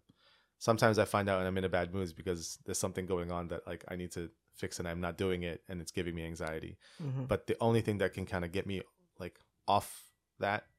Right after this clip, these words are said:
Speaker 1: my head, in my head, is drawing. Or,
Speaker 2: Yeah.
Speaker 1: like, going into a place to s-, to be in that space to draw. That's always, like, a great, you know, way to get your mind, you know, at ease.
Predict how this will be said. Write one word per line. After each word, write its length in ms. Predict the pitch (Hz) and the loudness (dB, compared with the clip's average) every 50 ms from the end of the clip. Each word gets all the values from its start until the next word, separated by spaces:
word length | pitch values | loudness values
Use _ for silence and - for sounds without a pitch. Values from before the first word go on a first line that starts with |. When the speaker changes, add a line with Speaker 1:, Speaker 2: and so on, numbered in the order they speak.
| _ | _
Speaker 1:
my 140 | - 98 98 | -4 -2 -2
head, 260 | 92 98 101 104 101 - | 0 0 -2 -2 -4 -6
in 100 | - 98 | -6 -4
my 140 | 98 98 92 | -2 -2 0
head, 300 | 92 95 101 113 113 107 _ _ _ | 0 0 0 -2 -4 -8 _ _ _
is 260 | - 92 90 85 82 | -6 -4 -4 -4 -4
drawing. 480 | - - 95 87 82 80 85 85 87 92 _ _ _ _ _ _ - | -4 -2 0 0 0 -2 -6 -10 -14 -16 _ _ _ _ _ _ -6
Or, 120 | - 98 98 | -2 0 2
Speaker 2:
Yeah. 60 | 98 | 2
Speaker 1:
like, 180 | 98 92 85 82 | 2 2 2 6
going 260 | 113 113 113 117 113 | 6 8 8 8 6
into 220 | 110 104 - 110 | 4 2 2 0
a 60 | 101 | 0
place 260 | - - 98 95 - - | 0 2 0 0 0 -2
to 100 | - 90 | -6 -10
s-, 160 | - - - _ _ _ - | -10 -10 -12 _ _ _ -20
to 80 | - - | -12 -2
be 220 | 95 117 123 123 | 0 2 2 4
in 120 | 117 110 107 | 4 2 2
that 200 | 101 95 92 - | 2 2 0 0
space 320 | - - 95 92 90 - | -2 0 0 0 0 -2
to 80 | - 85 | -6 -6
draw. 360 | 82 90 87 87 87 85 87 - _ _ _ - - - - - - - - - _ _ _ _ | -4 -2 -2 -2 -2 -4 -6 -10 _ _ _ -20 -20 -20 -20 -20 -20 -20 -20 -20 _ _ _ _
That's 180 | - 110 - - | -2 0 2 4
always, 280 | 107 101 95 92 90 95 | 4 4 4 4 2 0
like, 140 | 92 - | -2 -2
a 40 | 90 | -4
great, 360 | 85 80 95 87 85 82 - - _ _ _ _ _ | -4 -2 0 0 0 -2 -6 -10 _ _ _ _ _
you 100 | - 98 | -4 -2
know, 260 | 90 85 80 85 85 - _ _ _ _ _ _ - | -2 -2 -4 -6 -10 -14 _ _ _ _ _ _ -12
way 280 | - 95 92 92 90 | -6 0 0 2 2
to 240 | 87 90 85 82 80 - _ _ _ - - | 2 2 0 -2 -4 -10 _ _ _ -12 -8
get 140 | - 101 - | -6 -6 -4
your 100 | 98 90 | -4 -2
mind, 440 | 90 90 87 87 87 87 82 85 95 - _ _ _ _ _ _ _ _ _ _ - | -2 0 0 0 -2 -4 -6 -8 -10 -14 _ _ _ _ _ _ _ _ _ _ -10
you 100 | 98 95 | -8 -6
know, 240 | 90 82 82 85 - _ _ _ _ - | -6 -6 -8 -10 -14 _ _ _ _ -6
at 180 | 101 95 - 104 | -6 -6 -6 -6
ease. 560 | 98 98 95 90 85 85 80 - - - - | -6 -6 -6 -6 -6 -6 -6 -8 -8 -10 -14